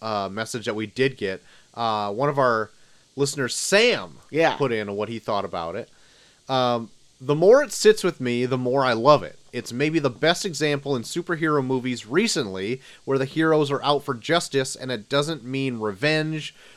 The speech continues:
Speaker 1: preemptive strike from fear, or destroying time because you can't take the L. Also, that egg sandwich, sexy A F."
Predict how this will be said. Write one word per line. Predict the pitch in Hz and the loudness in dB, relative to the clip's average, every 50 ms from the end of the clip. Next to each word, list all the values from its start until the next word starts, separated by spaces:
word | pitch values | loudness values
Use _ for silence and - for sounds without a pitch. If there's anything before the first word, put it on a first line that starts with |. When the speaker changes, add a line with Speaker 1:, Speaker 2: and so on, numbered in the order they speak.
| _ _ | _ _
Speaker 1:
preemptive | - - 170 165 165 156 143 - 143 113 | 0 2 4 4 4 2 2 0 -2 -2
strike | - - - - 143 139 139 135 | -2 -4 -4 2 4 4 4 4
from | - - 135 117 107 104 | 2 -2 -2 -2 -2 -6
fear, | - - - 170 160 156 151 147 147 143 139 139 - - - | -10 -4 -2 0 0 2 2 2 2 2 0 -4 -10 -12 -6
or | 147 131 131 | -4 -4 -4
destroying | 123 117 - - - 139 139 135 135 135 131 | -4 -6 -10 -4 -2 0 0 0 0 -2 -4
time | - - 135 123 123 120 117 | -4 -2 -2 0 0 0 0
because | 120 117 - 120 113 107 | -2 -2 -2 -2 -2 -4
you | 113 110 | -6 -10
can't | - - 127 123 107 - | -8 -6 -6 -6 -6 -6
take | - 123 120 104 - | -6 -6 -6 -4 -6
the | - 110 104 101 | -6 -4 -2 -2
L. | 95 90 82 78 71 - - _ _ _ - _ _ - | -2 -2 -4 -8 -12 -16 -20 _ _ _ -20 _ _ -6
Also, | 123 127 123 123 - - 135 120 107 | -4 -2 -2 -2 0 0 0 0 0
that | 113 - - - | -2 -4 -6 -6
egg | 117 117 117 110 | -6 -6 -6 -6
sandwich, | - - - 127 113 110 110 113 113 110 107 - - - - _ _ _ | -8 -8 -6 -4 -4 -4 -4 -4 -6 -6 -6 -8 -12 -16 -18 _ _ _
sexy | - - - - - - 117 107 - - - 117 110 104 101 | -14 -12 -10 -8 -8 -6 -8 -8 -10 -12 -12 -10 -8 -6 -6
A | 98 95 90 90 85 | -6 -6 -6 -8 -10
F." | 78 69 - - - - | -10 -14 -18 -20 -18 -10